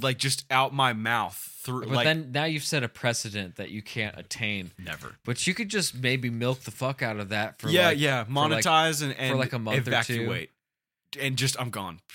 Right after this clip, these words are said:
Speaker 2: Yeah.
Speaker 1: Like a ghost.
Speaker 2: Go, once you, you make the rounds, you're on, like, Ellen. You're on, like, wherever.
Speaker 1: "You know, Ellen," I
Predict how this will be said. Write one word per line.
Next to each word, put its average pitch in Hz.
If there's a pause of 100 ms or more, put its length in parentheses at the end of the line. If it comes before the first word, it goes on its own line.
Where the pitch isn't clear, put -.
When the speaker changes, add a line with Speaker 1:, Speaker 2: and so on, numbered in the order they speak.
(140)
Speaker 2:
Yeah. 92 (140)
Speaker 1:
Like 113
a 98
ghost. 98
Speaker 2:
Go, 131
once 139
you, 147
you 139
make 143
the 135
rounds, 117
you're 120
on, 113
like, 107
Ellen. 92
You're 101
on, 92 (200)
like, 95
wherever. 92 (460)
Speaker 1:
"You 165
know, 202
Ellen," 180 (100)
I 135